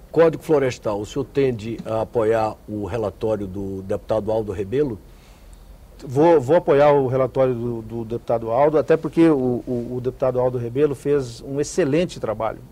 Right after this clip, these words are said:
Speaker 2: Ele não fez um relatório, é, simplesmente ouvindo, a, de repente, a, as correntes que têm mais força. Não, o Aldo viajou por todo o território brasileiro,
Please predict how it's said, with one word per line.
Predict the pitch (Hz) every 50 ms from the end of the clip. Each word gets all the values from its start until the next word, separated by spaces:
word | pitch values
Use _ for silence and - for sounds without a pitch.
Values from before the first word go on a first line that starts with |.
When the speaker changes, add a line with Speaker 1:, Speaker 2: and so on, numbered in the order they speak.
| -
Speaker 2:
Ele | - 127 135 139
não | 143 156 180 180
fez | 180 - 160 165 143 143
um | 143
relatório, | 117 123 123 113 107 - - 117 123 135 131 117 107 - - - - - - - - - - -
é, | 127 120 120 113
simplesmente | - - 165 160 165 156 139 135 147 156 120 - - 165
ouvindo, | 160 160 147 127 117 131 156 180 190 185 175 160 127 120 123 120 117 113 110 113 120 120 120 120 123 127 131 131 131 131 131 139
a, | 131 120 - - - 139 131
de | 135
repente, | 135 135 131 - 156 160 160 156 151 147
a, | 135 127 120 - - - - - -
as | - - -
correntes | - - 147 127 143 151 151 -
que | - 147
têm | 127 151 139
mais | 135 135 131 120
força. | - - 139 139 135 127 123 - 131
Não, | 139 131 117
o | 120 123 127 131
Aldo | 139 151 170 170 165 180 180 - - - - - - -
viajou | 120 135 151 143 127 117 156 170
por | 165 - 143 120
todo | 120 - 180 196 185
o | 165
território | - 160 135 135 123 - 135 135 127 127
brasileiro, | 120 113 120 110 104 104 101 107 120 139 139